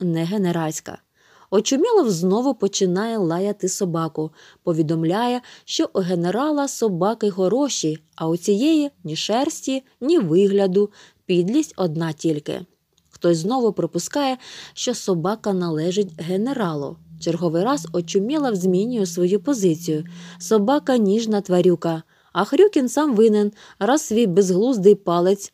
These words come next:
виставляв. З'являється генеральський кухар і каже, що собака належить братові генерала. Очумєлов відразу ж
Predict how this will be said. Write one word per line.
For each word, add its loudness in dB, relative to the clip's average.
виставляв. 0
З'являється 2
генеральський -4
кухар -4
і -6
каже, -2
що -2
собака -4
належить -2
братові 0
генерала. -4
Очумєлов -2
відразу 4
ж -8